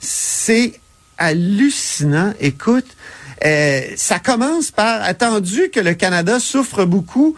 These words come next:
du fait qu'elle, euh, a, euh, elle a,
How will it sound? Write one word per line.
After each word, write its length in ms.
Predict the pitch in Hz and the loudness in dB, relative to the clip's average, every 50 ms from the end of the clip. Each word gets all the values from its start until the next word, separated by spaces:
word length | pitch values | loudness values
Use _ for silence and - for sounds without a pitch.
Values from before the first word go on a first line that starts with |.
| - - - - - - - | -6 -18 -20 -20 -14 -8 -4
du 220 | 151 139 151 160 | -2 0 0 0
fait 260 | - - 220 240 240 - - | 0 0 0 -2 -2 -2 -2
qu'elle, 300 | - 202 170 170 165 160 | 0 0 2 2 2 2
euh, 300 | 156 156 151 151 147 135 - - | 2 2 2 2 2 0 -2 -2
a, 340 | 147 147 147 143 143 131 - - | -2 0 0 0 -2 -4 -4 -4
euh, 500 | 139 127 110 - - - - - 143 139 - | -4 -4 -4 -4 -6 -6 -4 -4 -4 -2 0
elle 220 | - 147 147 143 143 | 0 2 2 4 4
a, 200 | 143 151 143 | 2 2 0